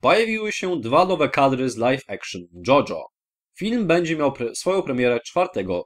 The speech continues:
sierpnia. Jako że jest to JoJo, to na pewno zahaczę. Bez dwóch zdań. Jest to dla mnie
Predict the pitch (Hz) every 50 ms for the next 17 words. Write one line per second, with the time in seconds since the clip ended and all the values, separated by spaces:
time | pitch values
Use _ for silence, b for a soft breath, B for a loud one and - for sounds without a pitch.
0 | _ - - - - 104 101 98 - _ _ - - - - _ _ _ _ _
1 | b b b b b b _ _ _ _ - 269 202 214 - 196 170 175 160 -
2 | - 131 110 135 127 113 107 110 101 - - 92 85 90 101 131 147 - - 143
3 | 131 117 92 87 92 92 92 92 85 - - 78 - - - - _ _ _ b
4 | b b - - 110 107 127 131 131 120 - - 123 117 117 110 120 120 113 110
5 | 107 101 104 - _ _ _ _ _ _ _ _ _ _ - 143 131 - - 120
6 | 110 110 107 107 104 101 98 98 95